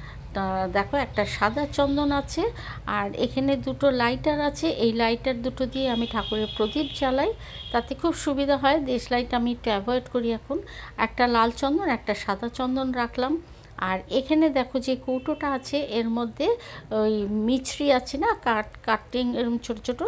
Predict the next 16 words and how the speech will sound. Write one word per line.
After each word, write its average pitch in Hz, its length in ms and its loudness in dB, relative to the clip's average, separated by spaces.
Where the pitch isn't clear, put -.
সেই 226 200 0
মিছরি 233 460 -2
রাখা 285 380 0
আছে। 330 200 -4
আর 240 180 6
একটা 240 260 0
কৌটো, 247 400 0
সে-, 220 340 -2
এটা 226 160 -2
আমি 233 160 2
ধুয়ে 226 300 0
পরিষ্কার 262 400 2
করে 294 120 2
রাখলাম, 262 360 0
এটাতে 220 360 -2
ড্রাই 233 320 0